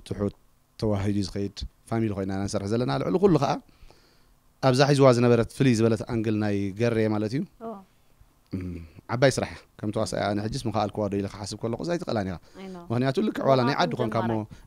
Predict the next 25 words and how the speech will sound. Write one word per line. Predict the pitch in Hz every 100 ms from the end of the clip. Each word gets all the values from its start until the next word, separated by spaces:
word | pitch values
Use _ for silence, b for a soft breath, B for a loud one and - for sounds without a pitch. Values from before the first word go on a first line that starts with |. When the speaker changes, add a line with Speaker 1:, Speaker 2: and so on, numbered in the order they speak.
| -
Speaker 1:
ናይ | 131
ገጠር | 143 147 - 120
ላ | 117
ሕጂ | 117
ሓይስካ | 117 - 120
እሞ | 120
ኸይድ፣ | 135 165 _ b b -
ግን | 180
ኣብ | 185
ገለገለስ | 151 123 117 147 - - _ _ _ _ _ _
ክሳዕረካ | - 117 117 -
እዩ። | -
Speaker 2:
ኣይ |
ኖ። | -
Speaker 1:
እቲ | - 107
Speaker 2:
ዋው። | 104
Speaker 1:
ንቡር | 123 117
ኣዘራርባ | 107 101 110 117
ክሳዕረካ | 104 95 98
እዩ። | 90
Speaker 2:
ብጣዕሚ። | - - _
Speaker 1:
ከየባትኽካ | 196 202 147 123 113 - 110
ንዕኡ | 117 131 294 226
ሓሊኻ | 143 131 165 - 107
ምቕጻል | 110 123 143 151